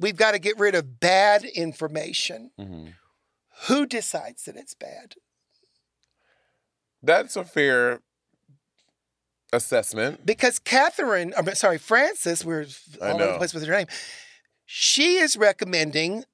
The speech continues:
Speaker 1: that the censorship come from the government. And look at all the stuff that the government does not want us to know. Um, you know, it's like, uh,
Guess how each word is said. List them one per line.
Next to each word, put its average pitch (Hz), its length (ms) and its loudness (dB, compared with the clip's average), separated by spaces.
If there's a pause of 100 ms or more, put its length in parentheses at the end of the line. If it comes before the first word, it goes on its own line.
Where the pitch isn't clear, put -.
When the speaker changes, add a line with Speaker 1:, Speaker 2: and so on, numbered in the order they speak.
Speaker 1:
that 170 440 2
the 175 120 -2
censorship 226 1120 0
come 170 520 0 (340)
from 196 720 2 (240)
the 156 120 -4
government. 151 640 0 (920)
And 277 760 4 (220)
look 214 380 -2
at 294 80 4
all 294 180 6
the 285 120 -2
stuff 294 260 2
that 302 160 -8
the 269 60 -4
government 285 500 2
does 214 240 0
not 214 480 2
want 185 380 2 (120)
us 165 400 2
to 214 160 -2
know. 320 460 -4 (460)
Um, 214 440 2
you 240 160 -2
know, 202 360 4
it's 208 260 0
like, 196 320 4 (400)
uh, 190 440 6